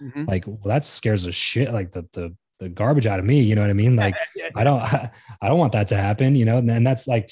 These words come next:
Speaker 2: that's, again, the kind of the beauty of podcasting. So, uh, Bob Menery, the guy, since I used him as an example earlier, um, he had Donald Trump on his podcast, like, a week ago.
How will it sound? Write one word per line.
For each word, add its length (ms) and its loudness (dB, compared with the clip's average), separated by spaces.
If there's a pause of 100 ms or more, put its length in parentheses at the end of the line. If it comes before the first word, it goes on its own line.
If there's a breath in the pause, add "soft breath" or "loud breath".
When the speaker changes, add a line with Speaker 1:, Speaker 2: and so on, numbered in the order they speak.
(160 loud breath)
Speaker 2:
that's, 180 0
again, 260 4
the 80 4
kind 120 2
of 40 2
the 80 2
beauty 240 4
of 60 0
podcasting. 580 -2
So, 300 2
uh, 140 -2
Bob 280 0
Menery, 280 4
the 80 -2
guy, 260 -2
since 240 -4
I 40 0
used 220 0
him 80 2
as 140 0
an 60 0
example 360 -2
earlier, 400 0 (480 loud breath)
um, 340 0
he 200 2
had 380 0
Donald 300 0
Trump 300 0
on 100 0
his 100 -2
podcast, 680 -6
like, 140 -6
a 40 0
week 200 2
ago. 300 -10